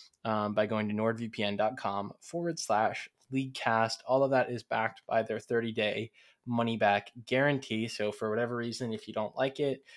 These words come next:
if you decide to change things up, you can get your money back, no worries.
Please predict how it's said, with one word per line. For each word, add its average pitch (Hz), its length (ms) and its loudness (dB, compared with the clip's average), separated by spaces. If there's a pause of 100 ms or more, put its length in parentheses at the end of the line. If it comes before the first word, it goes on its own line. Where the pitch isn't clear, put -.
(200)
if 110 180 -8
you 110 60 -2
decide 104 320 0
to 101 60 -8
change 107 300 -2
things 104 240 -6
up, 131 200 2
you 117 40 -2
can 107 120 -4
get 104 160 -4
your 107 80 -4
money 107 200 -4
back, 131 380 0
no 107 120 -6
worries. 151 520 0